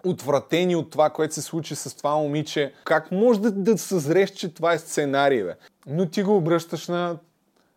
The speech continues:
някаква атака, че едва ли не това е атака, свързана с, а,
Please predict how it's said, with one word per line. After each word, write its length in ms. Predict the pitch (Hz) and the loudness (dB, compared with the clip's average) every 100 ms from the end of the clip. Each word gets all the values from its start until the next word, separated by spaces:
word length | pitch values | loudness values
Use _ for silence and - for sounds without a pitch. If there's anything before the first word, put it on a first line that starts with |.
| _ | _
някаква 600 | 135 147 147 175 160 156 - | 0 0 2 4 6 4 0
атака, 500 | 131 139 147 143 233 | -2 0 0 0 -2
че 260 | - 151 117 | -4 -6 -4
едва 420 | 147 123 110 131 185 | -4 -4 2 4 4
ли 100 | 190 | 2
не 200 | 175 175 | 0 -2
това 520 | 165 123 139 156 165 | -4 0 2 4 4
е 60 | |
атака, 600 | 147 113 - 151 151 175 | 2 0 0 -2 0 -2
свързана 600 | 160 - 139 151 156 151 143 | -2 -4 -2 -2 -2 -6 -6
с, 360 | - 139 - | -6 -8 -2
а, 160 | 143 | -2